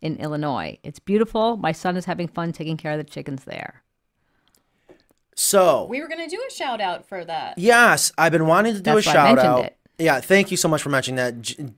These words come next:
Speaker 2: Genelistic, thank you for bringing that up. I, I tell ya, and I don't wanna get emotional, but I tell ya, I, I love it. I love it. And I wanna share something real quick, if that's okay. Because, um,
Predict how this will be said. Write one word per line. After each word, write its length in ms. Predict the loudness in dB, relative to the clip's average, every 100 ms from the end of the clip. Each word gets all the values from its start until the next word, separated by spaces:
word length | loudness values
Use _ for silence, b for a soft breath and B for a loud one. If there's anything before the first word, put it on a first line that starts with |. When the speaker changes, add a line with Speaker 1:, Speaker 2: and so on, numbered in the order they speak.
| -14
Speaker 2:
Genelistic, 680 | -2 2 4 4 4 0 -6
thank 340 | -4 -2 0
you 280 | 2 2 2
for 180 | -2 -4
bringing 280 | -2 -4 -2
that 220 | 0 2
up. 280 | 0 -2 -4
I, 260 | -6 -2 -4
I 20 |
tell 260 | -2 0 2
ya, 220 | 2 -2
and 140 | -4
I 100 | -4
don't 100 | -4
wanna 120 | -4
get 100 | -4
emotional, 540 | -4 -4 -6 -6 -8 -8
but 120 | -6
I 80 | -6
tell 240 | -4 -4
ya, 80 | -2
I, 460 | -4 -4 -4 -6 -12 _ _ _ _ _ _
I 120 | -2
love 240 | 2 2 0
it. 160 | -6 -8
I 80 | -2
love 220 | 2 2
it. 100 | 0
And 80 | -6
I 40 | -2
wanna 220 | 0 -2
share 200 | 0 0
something 240 | 0 -4
real 140 | -8 -8
quick, 340 | -8 -12 -12
if 100 | -14
that's 220 | -10 -8 -10
okay. 340 | -10 -12 -12 _ _ b b b b b _
Because, 920 | -8 -2 0 2 0 -2 -4 -8 -8
um, 580 | -8 -8 -6 -8 -12 -14